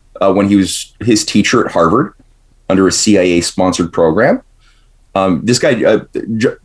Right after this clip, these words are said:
Johnny Vedmore, uh, who writes for, uh, Whitney Webb's website, uh, Unlimited Hangout, did a, a wonderful, uh, deep analysis, a hu-, deep dive into this whole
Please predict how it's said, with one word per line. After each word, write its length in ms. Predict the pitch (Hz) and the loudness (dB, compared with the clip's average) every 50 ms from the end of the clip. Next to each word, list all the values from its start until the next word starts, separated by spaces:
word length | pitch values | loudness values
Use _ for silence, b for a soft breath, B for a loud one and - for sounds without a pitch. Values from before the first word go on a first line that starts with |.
| - | -8
Johnny 300 | 104 101 127 139 139 123 110 | -4 0 2 2 2 2 2
Vedmore, 580 | 92 113 123 117 107 92 80 76 78 87 - - | 0 0 0 2 2 2 2 0 -2 -4 -4 -2
uh, 240 | - 95 92 90 92 | 0 2 2 2 0
who 180 | - 107 104 | 0 0 0
writes 260 | 95 104 107 107 107 - | 2 2 0 0 -2 -6
for, 300 | - - 95 90 87 87 | -4 -2 0 2 4 4
uh, 60 | 87 | 2
Whitney 260 | 87 104 104 95 98 | 2 0 0 0 0
Webb's 260 | 92 95 98 87 - | 2 2 2 0 0
website, 500 | - 90 78 - - - 82 78 73 - | 0 -2 0 0 0 0 0 0 0 0
uh, 220 | 87 82 78 71 - | 0 2 2 2 2
Unlimited 340 | 90 92 95 101 87 85 76 | 2 2 2 2 2 0 0
Hangout, 380 | 95 95 92 90 85 80 69 | -2 -2 0 0 0 0 0
did 100 | - 90 | 0 0
a, 60 | 87 85 | 0 2
a 180 | 57 53 85 | 2 2 0
wonderful, 640 | 87 85 98 131 175 - 165 - 101 82 71 69 - _ _ _ _ - | 0 0 0 0 0 0 0 0 0 -2 -2 -2 -6 _ _ _ _ -2
uh, 120 | - 95 92 | 0 0 0
deep 320 | 85 82 - 139 156 - | 0 0 0 0 0 2
analysis, 440 | - 101 92 104 101 95 - - - | 2 0 2 2 0 0 -2 -2 -4
a 40 | - | -6
hu-, 220 | - - 80 85 | -6 -4 -4 -2
deep 320 | 95 80 - 139 147 - 71 | -2 0 0 0 0 0 0
dive 260 | 98 92 82 78 76 | 0 0 0 0 -2
into 260 | 76 71 - 85 76 73 | -4 -4 -2 0 0 0
this 200 | 82 80 - - | 0 -2 -2 -2
whole 400 | 101 95 90 95 92 - - | 0 2 2 2 2 0 -2